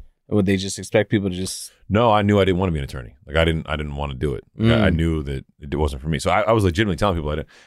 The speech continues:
Speaker 2: I actually wound up having to take it off my resume. I've told the story before about how I got into the interview and I lied about, you know, not having a, a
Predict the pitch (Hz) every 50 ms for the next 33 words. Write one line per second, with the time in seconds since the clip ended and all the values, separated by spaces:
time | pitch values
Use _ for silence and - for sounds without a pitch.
0 | _ _ - 107 135 131 - 110 107 104 98 82 92 98 95 90 82 80 - 95
1 | 90 80 62 80 85 82 - 82 73 73 85 92 85 76 67 57 50 - - _
2 | _ _ _ _ _ _ _ _ _ _ _ _ _ - 87 127 127 107 95 110
3 | 95 82 80 - 95 90 80 76 73 71 78 73 71 71 71 69 71 69 69 64
4 | 57 - - 71 71 71 71 69 67 67 65 65 65 69 69 67 67 65 67 65
5 | - - - 67 67 67 67 65 64 65 69 67 67 67 65 65 64 65 62 -
6 | - - _ _ 73 64 64 65 62 58